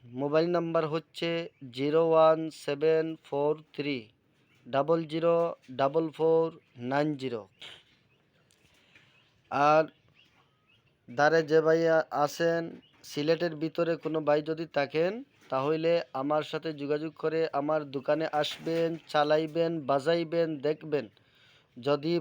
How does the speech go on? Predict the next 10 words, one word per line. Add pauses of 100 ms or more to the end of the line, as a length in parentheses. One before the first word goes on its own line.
(120)
পছন্দ
হয়
তাহলে
নিবেন। (640)
আরে (100)
বডি (160)
দেখতেছেন,
বডি
কিন্তু
ভাঙ্গাচুরা,